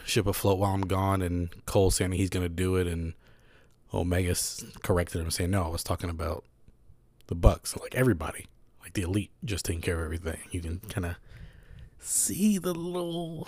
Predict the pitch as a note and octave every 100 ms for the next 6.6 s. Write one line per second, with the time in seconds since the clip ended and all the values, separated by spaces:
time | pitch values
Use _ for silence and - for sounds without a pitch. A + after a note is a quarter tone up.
0 | - F#3 E3 - E3+ E3+ E3+ E3+ - -
1 | E3 E3 E3 E3 E3 E3+ E3 D3 - -
2 | - - - - - A#2+ C3+ C3 B2 C3+
3 | C3+ A#2+ C#3 C3+ C#3 C3 C3 - - -
4 | - - - - - - - - - C#3
5 | C#3 - D3+ C#3+ - - - - - A2
6 | A2 A2+ A2+ A#2 A2+